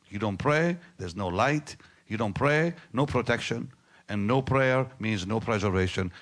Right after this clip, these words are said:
You will not be preserved. Something will go wrong in your life. Now it says in verse nineteen,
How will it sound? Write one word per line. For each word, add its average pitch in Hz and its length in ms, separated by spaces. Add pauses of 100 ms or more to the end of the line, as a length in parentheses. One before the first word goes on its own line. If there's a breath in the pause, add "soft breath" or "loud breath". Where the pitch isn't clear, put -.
(140 loud breath)
You 98 160
will 92 180
not 120 460 (180)
be 101 240 (180)
preserved. 90 960 (880)
Something 113 400
will 95 120
go 92 140
wrong 110 240
in 98 100
your 82 120
life. 76 380 (1900 loud breath)
Now 214 300
it 208 80
says 156 420
in 123 140
verse 139 500 (460 soft breath)
nineteen, 117 920